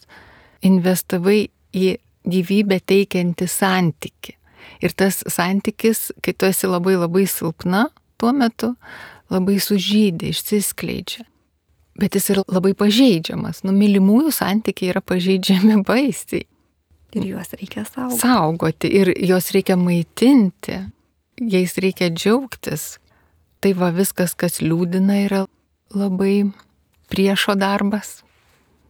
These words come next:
Speaker 1: Viskas, kas nukreipia į netikrą dvasingumą, yra labai daug tokių prietarų visokių, kur, pavyzdžiui, yra paplitusios frazės vien dėl to, kad dainoj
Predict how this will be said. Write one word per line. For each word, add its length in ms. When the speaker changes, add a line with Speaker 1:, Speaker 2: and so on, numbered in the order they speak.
Speaker 1:
Viskas, 600
kas 500
nukreipia 720
į 80
netikrą 520
dvasingumą, 1000
yra 280
labai 340
daug 240
tokių 380
prietarų 580
visokių, 360
kur, 200
pavyzdžiui, 540
yra 220
paplitusios 720
frazės 680
vien 200
dėl 200
to, 100
kad 220
dainoj 540